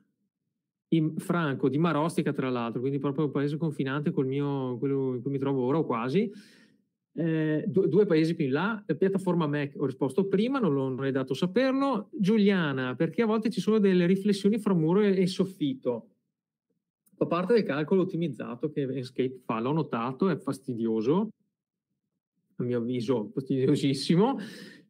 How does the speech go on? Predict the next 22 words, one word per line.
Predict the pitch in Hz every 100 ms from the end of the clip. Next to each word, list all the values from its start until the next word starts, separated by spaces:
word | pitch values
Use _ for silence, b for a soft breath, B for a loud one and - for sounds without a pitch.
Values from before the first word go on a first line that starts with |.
| _ _ -
Se, | 143 156
se | 147
un | 143
volume | 151 196 170
è |
chiuso, | - 165 170 131 120
è | 151 180
chiuso, | - 139 135 127 135 202
non | 175
dovrebbero | 131 135 165 135
esserci | 127 131 131 - 120
quei | 135 123 113
fake, | 104 - 127 143 147 135 127 123
eh, |
di | 117 117 113
raggi | 120 131 120 131 135
di | 117
luce | 120 135 143
che | 135 117
entrano | 127 127 123 113
lo | 113 131
stesso. | - 127 127 - 185 214 214